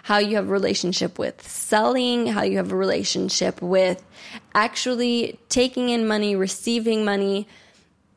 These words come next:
It comes down to, if somebody gives you five dollars,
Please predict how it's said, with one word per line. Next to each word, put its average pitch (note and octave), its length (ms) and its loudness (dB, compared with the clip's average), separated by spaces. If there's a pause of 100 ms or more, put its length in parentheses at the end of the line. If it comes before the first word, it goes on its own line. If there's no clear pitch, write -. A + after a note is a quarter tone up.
(240)
It A#3 160 0
comes C4+ 300 2
down A#3 260 2
to, A3 500 0
if G#3 140 0
somebody A#3+ 380 2
gives G#3 260 0
you G3+ 100 0
five G3+ 320 0
dollars, G3+ 680 2